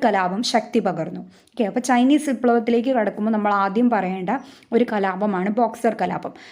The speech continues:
അതായത് ചൈന ഭരിച്ചിരുന്നത് മഞ്ചു രാജവംശമാണ്. അപ്പോൾ ഇവർ വിദേശ ഇടപെടലിനും ആധിപത്യത്തിനും, ആ, കൂടുതൽ ഇമ്പോർട്ടൻസ് കൊടുക്കുന്ന ഒരു നിലപാടായിരുന്നു ഇവർക്കുണ്ടായിരുന്നത്. അതായത് വിദേശ-, വിദേശികൾക്ക്,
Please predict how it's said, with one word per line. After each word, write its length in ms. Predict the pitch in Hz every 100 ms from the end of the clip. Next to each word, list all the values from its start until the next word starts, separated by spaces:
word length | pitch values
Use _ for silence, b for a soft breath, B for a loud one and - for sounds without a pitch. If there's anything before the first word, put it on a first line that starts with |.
| B
അതായത് 320 | 240 254 254 320
ചൈന 360 | 254 226 247
ഭരിച്ചിരുന്നത് 760 | 262 175 180 214 196 202 240 285 B 247
മഞ്ചു 380 | 254 254 285
രാജവംശമാണ്. 760 | 277 226 185 190 190 190 175 160 B
അപ്പോൾ 120 | - 269
ഇവർ 280 | 269 370
വിദേശ 520 | 277 240 269 285 285 330
ഇടപെടലിനും 680 | 247 226 226 226 226 254
ആധിപത്യത്തിനും, 960 | 233 214 214 226 226 233 226 240 302 - B B -
ആ, 200 | 214 214
കൂടുതൽ 440 | 214 262 254 277
ഇമ്പോർട്ടൻസ് 680 | 285 247 226 220 233 240 269
കൊടുക്കുന്ന 560 | 247 214 208 233 247 262
ഒരു 120 | 240
നിലപാടായിരുന്നു 760 | 226 208 185 196 190 185 190
ഇവർക്കുണ്ടായിരുന്നത്. 800 | 254 233 214 226 190 170 160 160 B B
അതായത് 320 | 240 262 302 359
വിദേശ-, 520 | 262 240 262 247 254
വിദേശികൾക്ക്, 760 | 240 247 254 254 254 262 294